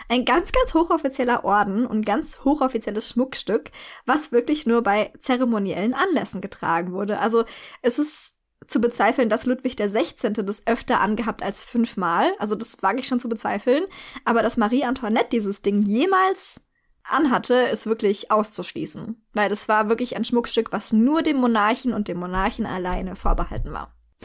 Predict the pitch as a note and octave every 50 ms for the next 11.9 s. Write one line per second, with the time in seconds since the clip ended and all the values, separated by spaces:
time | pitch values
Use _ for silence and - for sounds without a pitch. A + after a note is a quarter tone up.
0 | - - - - - - - - - _ _ - A#3 C4+ G#4+ A4 A#4 F4 A#3+ A#3+
1 | G#3 F3+ - - - - - F#3+ G#3 A3+ C4+ C4+ C#4+ D#4 F#4 F4+ - D#4+ D#4+ D#4
2 | C4+ - D4 - C#4 A#3+ A#3+ A3+ G3+ G#3+ - A#3 F#3+ G#3 C4 E4 - E4+ E4 D#4+
3 | D#4 C#4+ D4 D4+ E4+ G4 - - - - A#3+ C4 - - B3+ G#3+ G3+ - - B3+
4 | G#3 G3+ - - C4 C4+ G#3 - G3+ - - A3+ A3+ A3+ - A3+ A#3 G3+ G3 F#3
5 | G3 G3 F#3+ - - F#3 F#3+ - A3 G#3 A#3+ A3+ A3 G3+ F#3+ F#3+ G3+ - - G3+
6 | G3+ - - - G#3 G3+ G#3 - - F#3 - - - - - - C#3+ - - G#3
7 | F3 G3+ - - F#3 G3 - - A#3+ B3 - B3+ F4 A#4 A4 F4 D4 B3+ - -
8 | G#3 A3 - - A3+ - - F#3+ F3 F#3+ G#3+ - - F3+ G3+ - - G3+ F#3 F3
9 | G3+ - - E3+ - A3 C4 D#4+ E4+ E4 D#4+ D#4+ D4 - - A#3+ - - - -
10 | - - - - - A#3+ B3 B3+ A#3 C4 D#4 E4+ C#4 C4+ A3 F#3+ G#3 A3+ - -
11 | A3 G#3+ G3+ A3+ - - F#3 F#3+ G3 F#3+ - - - - - - - -